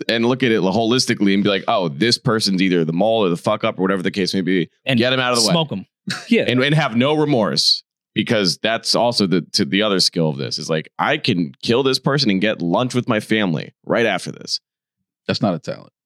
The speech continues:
Speaker 1: That is a sick one,
Speaker 2: Yo.
Speaker 1: but it is a
Speaker 3: It's
Speaker 1: talent.
Speaker 3: not a talent.
Speaker 2: Okay.
Speaker 3: Not a talent.
Speaker 2: Uh, and we're just going off the movie Blow.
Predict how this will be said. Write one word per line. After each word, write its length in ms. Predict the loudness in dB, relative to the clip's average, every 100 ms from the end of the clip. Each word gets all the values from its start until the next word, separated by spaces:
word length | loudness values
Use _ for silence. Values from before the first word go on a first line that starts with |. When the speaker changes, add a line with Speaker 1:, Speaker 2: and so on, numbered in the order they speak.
| _ _
Speaker 1:
That 160 | -2 2
is 300 | 2 0 -6 -4
a 80 | 0
sick 360 | 2 0 0
one, 180 | 0 2
Speaker 2:
Yo. 80 | 2
Speaker 1:
but 120 | 2
it 120 | 2
is 100 | 0
a 40 | 0
Speaker 3:
It's 80 | -2
Speaker 1:
talent. 220 | 0 0
Speaker 3:
not 100 | -2
a 20 | -4 -6
talent. 320 | -6 -14 -20 _ _ _ _ _ -2
Speaker 2:
Okay. 280 | 0 2
Speaker 3:
Not 40 | 0
a 40 |
talent. 380 | -4 -6 -6 0
Speaker 2:
Uh, 260 | 2 0 0
and 160 | 0
we're 60 | 2
just 140 | 2
going 140 | 2 2
off 120 | 2
the 60 | 0
movie 280 | 2 0
Blow. 420 | -2 -2 -2 0